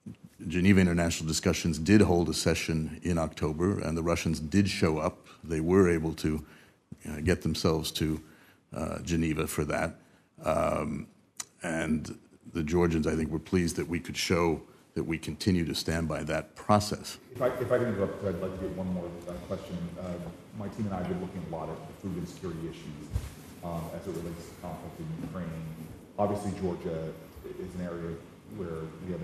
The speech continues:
Speaker 2: endangered ancient wheat species that have really been undermined by, uh, the Russian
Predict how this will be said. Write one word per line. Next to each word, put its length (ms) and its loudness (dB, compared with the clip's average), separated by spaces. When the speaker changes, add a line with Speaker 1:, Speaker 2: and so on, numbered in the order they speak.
Speaker 2:
endangered 440 -2
ancient 240 -8
wheat 200 -6
species 800 -8
that 100 -8
have 100 -10
really 200 0
been 140 -4
undermined 520 -4
by, 160 -8
uh, 880 -12
the 140 -4
Russian 180 -6